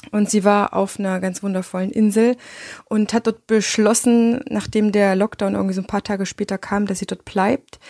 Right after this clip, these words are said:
Allerdings hatten wir für unser Interview echt super, super <laughs> schlechten Empfang, sag ich mal. Und deswegen habe ich dann gesagt, "Hier, Tatjana, lass uns das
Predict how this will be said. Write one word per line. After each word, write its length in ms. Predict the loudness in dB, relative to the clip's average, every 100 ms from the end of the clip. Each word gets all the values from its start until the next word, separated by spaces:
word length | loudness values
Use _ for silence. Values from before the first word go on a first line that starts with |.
| -16 -14 -2
Allerdings 440 | 2 4 4 4
hatten 220 | 0 -2
wir 80 | -4
für 160 | -2 -4
unser 220 | -2 -2
Interview 340 | -4 -4 -4
echt 220 | -4 -6 -14 -20 -16
super, 440 | -4 0 2 2
super 340 | 0 0 0 0
<laughs> 0 |
schlechten 540 | 4 2 2 0 0
Empfang, 500 | 0 -2 -4 -2 -2
sag 200 | -2 -2
ich 180 | -4 -4
mal. 300 | -2 0 -2 -6 -18 -16 -16 -18 -10
Und 500 | 0 2 4 2 -2
deswegen 320 | -4 -2 -2
habe 80 | -2
ich 60 | -4
dann 140 | -4
gesagt, 380 | -2 -2 -4 -6
"Hier, 200 | -6 -6
Tatjana, 420 | -6 -4 -2 -2
lass 200 | -2 -4
uns 140 | -6
das 400 | -8 -6 -6 -6